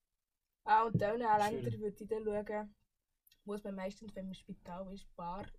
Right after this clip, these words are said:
Speaker 1: zahlen. Also dort eure Kreditkartenlimite genug hoch auf.
Speaker 2: Hast du schon mal müssen in ein Spital
Speaker 1: Mhm.
Speaker 2: auswärts?
Speaker 1: Mhm.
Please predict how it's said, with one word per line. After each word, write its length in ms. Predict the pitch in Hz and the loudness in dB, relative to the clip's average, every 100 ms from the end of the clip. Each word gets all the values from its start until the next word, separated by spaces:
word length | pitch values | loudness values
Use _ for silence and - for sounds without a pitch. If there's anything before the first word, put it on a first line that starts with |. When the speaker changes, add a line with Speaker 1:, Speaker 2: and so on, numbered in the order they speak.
| _ | _
Speaker 1:
zahlen. 300 | - 175 175 | -16 -14 -14
Also 240 | 180 - 175 | -14 -14 -12
dort 220 | 185 185 | -12 -10
eure 220 | 190 190 180 | -12 -10 -12
Kreditkartenlimite 1200 | 185 185 190 - 185 180 185 180 175 175 - 170 | -10 -10 -12 -14 -14 -14 -16 -14 -12 -14 -16 -18
genug 300 | - 170 165 | -14 -12 -12
hoch 220 | 170 - | -14 -18
auf. 240 | _ _ _ _ | _ _ _ _
Speaker 2:
Hast 140 | 117 113 | -2 -2
du 40 | |
schon 200 | 131 127 | 0 0
mal 160 | 127 127 | 0 2
müssen 520 | 120 117 - 120 117 - _ _ _ _ - | 4 2 2 -2 -2 -10 _ _ _ _ -10
in 180 | 135 113 | 0 2
ein 60 | |
Spital 500 | 113 - 113 143 143 | 2 -2 -4 -2 -2
Speaker 1:
Mhm. 80 | 127 | -2
Speaker 2:
auswärts? 600 | 123 - 123 113 110 - | -4 -4 -2 -2 -4 -8
Speaker 1:
Mhm. 200 | 285 302 | -4 -4